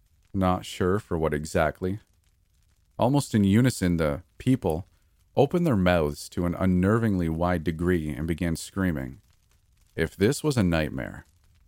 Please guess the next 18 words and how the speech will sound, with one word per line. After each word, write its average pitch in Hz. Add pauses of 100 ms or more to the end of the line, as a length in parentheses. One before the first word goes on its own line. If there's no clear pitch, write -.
this 98
would 101
have 90
been 87
the 80
moment 78
I 71
woke 67
up. 60 (1160)
But 78
I 76
didn't. 71 (1120)
The -
people 92
began 78
boxing 76
me 71
in, 69